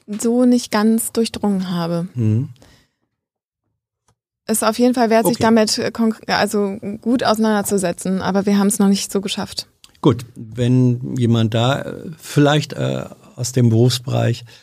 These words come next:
Speaker 2: etwas beisteuern kann, wird immer gerne genommen. Ähm, gibt es Berichte oder Informationen, äh, in den Schwar-, in den Schwarz auf Weiß belegt ist, dass Jobcenter-Mitarbeiter angeregt werden,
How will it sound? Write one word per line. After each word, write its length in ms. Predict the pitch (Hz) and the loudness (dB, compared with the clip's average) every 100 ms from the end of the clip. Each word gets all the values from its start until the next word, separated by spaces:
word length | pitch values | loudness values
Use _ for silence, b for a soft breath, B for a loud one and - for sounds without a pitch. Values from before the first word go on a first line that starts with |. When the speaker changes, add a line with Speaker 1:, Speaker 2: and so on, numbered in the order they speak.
| B B B B | B B B B
Speaker 2:
etwas 320 | - 117 110 | -6 0 0
beisteuern 640 | 113 117 123 - 120 120 123 | 0 -2 -2 -2 -2 -2 -2
kann, 280 | 123 123 | 0 0
wird 140 | 120 - | -2 -2
immer 180 | 135 127 | -2 0
gerne 220 | 131 131 | 0 2
genommen. 340 | 127 123 135 B B B B _ _ _ _ - | 2 2 0 B B B B _ _ _ _ -6
Ähm, 640 | 123 123 127 127 123 117 | 0 4 6 6 4 2
gibt 280 | 135 202 - | -2 -2 -2
es 340 | 185 160 - - | -2 -2 -2 -4
Berichte 360 | - 123 160 135 | -2 -2 -2 -2
oder 200 | 120 120 | 0 0
Informationen, 1160 | - 135 123 117 107 - 120 131 156 180 208 - | -2 -2 0 0 0 0 0 2 2 2 -2 -4
äh, 320 | - 131 120 | -8 -4 -4
in 240 | - 131 117 | -4 -2 -2
den 240 | 117 113 | -2 -2
Schwar-, 440 | 110 - 123 127 | -4 -6 -4 -4
in 140 | 127 113 | -4 -2
den 160 | 107 | -2
Schwarz 320 | 101 123 117 107 | -2 -4 -4 -4
auf 180 | 107 | -6
Weiß 280 | 117 113 135 | -2 0 -2
belegt 560 | - 110 104 185 - - | -2 2 4 2 0 -2
ist, 320 | 120 180 - B B B B B - | -2 -2 -6 B B B B B -6
dass 320 | 120 123 - _ - | -2 -2 -6 _ -6
Jobcenter-Mitarbeiter 1600 | 135 143 - 131 131 127 117 127 123 131 117 117 110 113 - | -4 -2 -2 0 2 2 4 4 2 -4 -4 -4 -2 -4 -4
angeregt 680 | 131 165 160 120 113 110 - | 0 0 2 2 0 -2 -6
werden, 480 | 120 117 131 156 | -4 0 0 0